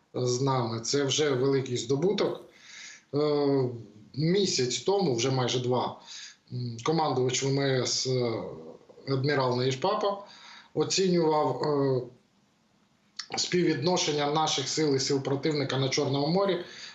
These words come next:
за оці півтора року, як, е, в лютому, березні двадцять другого року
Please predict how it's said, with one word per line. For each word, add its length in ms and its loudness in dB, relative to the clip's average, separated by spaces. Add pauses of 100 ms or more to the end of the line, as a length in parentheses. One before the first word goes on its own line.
(160)
за 440 2
оці 280 0
півтора 400 0
року, 360 0 (460)
як, 560 0
е, 460 2 (1000)
в 100 -2 (340)
лютому, 640 2
березні 640 0 (320)
двадцять 420 0
другого 480 2 (280)
року 400 0